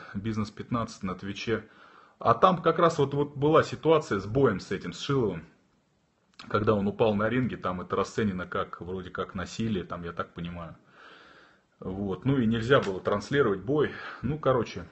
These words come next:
да разбанят вроде, написали уже. Вроде разбанят. Вот. Так что вот такие вот дела. В Зело к нам заходите, группа, группа в Зело. Э, добра и позитива. Там пообсуждаем тоже разные темы.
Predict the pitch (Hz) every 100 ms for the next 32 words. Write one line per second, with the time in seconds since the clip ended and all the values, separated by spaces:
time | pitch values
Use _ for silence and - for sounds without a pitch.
0 | - 95 127 170 170 233 160 - 107 92
1 | 90 - - 120 95 82 87 - _ _
2 | - - 98 85 82 87 101 80 - _
3 | _ _ _ _ _ _ _ _ - -
4 | 98 98 - 104 101 - 110 110 110 113
5 | 104 107 101 90 117 180 156 143 120 110
6 | 127 123 107 95 120 120 90 - _ -
7 | 104 123 - 95 117 143 117 - - -
8 | - - _ _ _ - 92 92 92 92
9 | 107 107 110 107 95 - 92 101 110 101
10 | 101 110 98 - 120 110 104 - 107 113
11 | 113 101 110 101 98 92 98 98 139 139
12 | 110